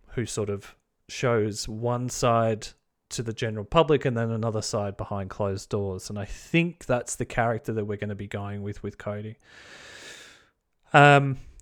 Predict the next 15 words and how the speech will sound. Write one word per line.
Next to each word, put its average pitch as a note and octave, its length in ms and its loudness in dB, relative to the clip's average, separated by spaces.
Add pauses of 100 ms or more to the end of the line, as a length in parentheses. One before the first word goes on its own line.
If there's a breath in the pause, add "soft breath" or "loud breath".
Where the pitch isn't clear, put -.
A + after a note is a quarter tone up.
it's - 140 -12
good F#3+ 140 8
to D3+ 40 4
see D3 220 4
Cody C3 680 4 (140)
putting C#3 240 6
the A#2+ 80 0
new B2+ 180 0
tag C3+ 300 0
team C#3 180 0
over. C#3 280 4 (440 loud breath)
<laughs> - 100 0 (1400 loud breath)
You - 280 -8 (1300 loud breath)
know? C3+ 80 8
Um, B2+ 880 8